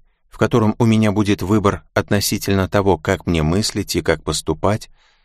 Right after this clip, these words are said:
разве я не накапливаю ещё больше кармы бессознательно? Как делается этот выбор? Садхгуру. Вы спрашиваете, в чём заключается мой выбор, пока я не достиг осознанности?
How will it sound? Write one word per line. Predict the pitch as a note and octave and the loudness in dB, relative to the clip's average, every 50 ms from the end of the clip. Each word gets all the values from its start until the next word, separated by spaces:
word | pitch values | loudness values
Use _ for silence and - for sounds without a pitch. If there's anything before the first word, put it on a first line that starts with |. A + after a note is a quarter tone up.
| _ _ _ - | _ _ _ -2
разве | F#2+ A#2 C#3 C3 A2+ A#2 B2+ | 0 2 2 2 2 2 2
я | B2 A#2+ B2+ A#2+ A2 G2 - - _ _ _ _ - | 4 4 4 4 4 2 -2 -6 _ _ _ _ -4
не | - G#2 A2+ A#2+ A#2+ | 0 4 4 4 4
накапливаю | A#2 G#2+ G2 - - D3+ D3+ - C3+ C3+ B2+ C3+ C3 B2 A2+ | 4 2 0 2 0 0 2 2 2 2 4 4 4 4 2
ещё | A2+ B2+ B2 - - C3+ A#2 | 2 0 0 0 0 0 0
больше | G#2+ A2+ B2 A#2+ - - A#2+ G#2+ | 2 2 2 2 2 0 -2 -2
кармы | - - A2+ A2 G#2+ A2 G#2+ G#2 | 0 0 0 2 2 2 0 0
бессознательно? | A2+ A2+ - - - C3 B2+ A#2+ C#3 C3+ - - - B2+ - - - - _ _ _ _ _ _ _ _ _ _ _ _ - | 0 -2 -2 0 -2 -2 0 2 2 2 2 0 -4 -10 -12 -16 -20 -20 _ _ _ _ _ _ _ _ _ _ _ _ -8
Как | - - E3 C#3 G#2 F2 | 0 2 2 2 2 0
делается | E2+ G2+ B2 C3+ C3 B2 A#2 A2+ - - - A2 | 0 0 2 2 4 2 2 2 0 0 -2 -2
этот | - - G#2 F#2 - G2+ - | -2 -2 -4 -2 -2 -6 -6
выбор? | G2+ F#2+ F2 C#2+ B1+ - - - - - _ _ _ _ _ _ _ _ _ _ _ _ _ _ _ _ _ _ _ _ _ _ _ _ _ _ _ _ _ _ _ | -4 -2 -2 -2 -4 -8 -14 -20 -20 -20 _ _ _ _ _ _ _ _ _ _ _ _ _ _ _ _ _ _ _ _ _ _ _ _ _ _ _ _ _ _ _
Садхгуру. | - - - D2+ D2 - - - D#2+ D2 C2 - - _ _ _ _ _ _ _ _ _ _ _ _ _ _ _ _ _ _ _ - | -8 -6 -6 -6 -6 -8 -10 -10 -8 -8 -8 -10 -14 _ _ _ _ _ _ _ _ _ _ _ _ _ _ _ _ _ _ _ -6
Вы | F2+ G2 D3 E3+ | -2 0 0 0
спрашиваете, | - - F3 F3+ D#3 - - E3 D#3 D3 D3 - C#3+ C3+ B2 - | 0 0 0 0 0 0 2 2 2 2 2 2 4 4 2 0
в | - - - | -2 -14 -10
чём | - - D#3 C#3+ B2 | -2 2 2 2 2
заключается | B2 A#2+ C3 C3 B2 - C#3 C3 A#2+ - - A#2+ | 0 0 -2 -2 0 2 2 2 2 2 0 0
мой | A2+ A#2 A#2 B2+ A#2+ G2+ | 0 2 2 2 2 0
выбор, | G2 G#2 C3+ E3+ D#3 F#2+ F2+ F2 | 0 0 0 0 0 0 -2 -2
пока | - F#2+ F2 - G2 | -2 -2 -2 2 2
я | F#2+ F2 E2+ | 2 2 2
не | E2+ F2+ F2+ | 2 0 0
достиг | F2+ G2 G2+ - - - A2 F#2 - - - - - - _ _ | 2 2 0 0 0 -2 -2 -2 -2 -8 -20 -20 -20 -20 _ _
осознанности? | - F#2 F2+ - - E3+ G3 F3+ A#2+ F2+ D2+ C2+ C#2+ - - - - - _ | -4 -4 -2 0 2 2 2 2 2 -2 -4 -4 -8 -10 -14 -16 -18 -20 _